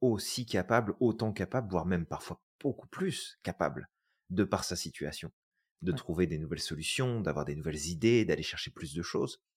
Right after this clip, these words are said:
Speaker 1: Donc, c'est, c'est important de savoir reconnaître cette différence qui existe d'une personne à l'autre. Et des fois, c'est même sans parler de neurodiversité.
Speaker 2: Mm.
Speaker 1: D'une personne à l'autre,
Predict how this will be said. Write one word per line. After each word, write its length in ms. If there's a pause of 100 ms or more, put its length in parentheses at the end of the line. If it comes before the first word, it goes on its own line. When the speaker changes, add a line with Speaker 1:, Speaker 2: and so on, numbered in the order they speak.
(340)
Speaker 1:
Donc, 280 (440)
c'est, 400
c'est 200
important 640 (920)
de 100
savoir 380
reconnaître 600
cette 300 (200)
différence 840
qui 100
existe 580 (420)
d'une 280
personne 380
à 40
l'autre. 360 (300)
Et 320
des 200
fois, 180
c'est 180
même 220
sans 220
parler 300
de 120
neurodiversité. 1200 (540)
Speaker 2:
Mm. 100 (240)
Speaker 1:
D'une 260
personne 440
à 100
l'autre, 420